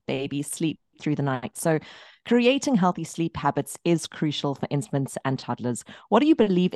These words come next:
is the most important factor in establishing really good sleep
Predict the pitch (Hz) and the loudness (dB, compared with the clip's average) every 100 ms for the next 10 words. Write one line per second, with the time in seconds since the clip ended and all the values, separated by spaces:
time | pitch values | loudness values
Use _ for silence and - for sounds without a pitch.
0 | - 175 180 - 165 165 160 160 170 170 | 2 4 4 2 0 4 4 2 0 -4
1 | - 160 - 143 147 - 131 - 135 - | -8 -10 -8 -6 -6 -2 -4 -2 -4 0
2 | 165 165 - 143 135 - 135 139 151 185 | 2 2 2 -2 -2 -4 -4 -2 0 0
3 | 202 170 165 _ _ _ - - - 156 | 2 2 2 _ _ _ -20 -14 -6 -6